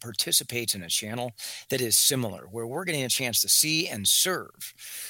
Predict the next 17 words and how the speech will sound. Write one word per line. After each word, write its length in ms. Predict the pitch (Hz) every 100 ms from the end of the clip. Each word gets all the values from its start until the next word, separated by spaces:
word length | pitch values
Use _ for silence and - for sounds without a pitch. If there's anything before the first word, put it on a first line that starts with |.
| - _ -
more 400 | 123 139 139 117
runners 340 | 120 120 107
and 140 | 110
walkers 400 | 101 101 104 113
than 120 | 113 104
any 200 | 101 101
other 160 | 92
channel, 280 | 90 104 95
with 120 | 98
all 160 | 151 160
due 160 | 131
respect 520 | 127 120 - 120 - -
to 400 | 117 104 101 98 - - -
their 160 | 123
own 140 | 120 110
direct-to-consumer 840 | 104 107 - 98 92 - 131 113
business, 480 | 101 95 90 -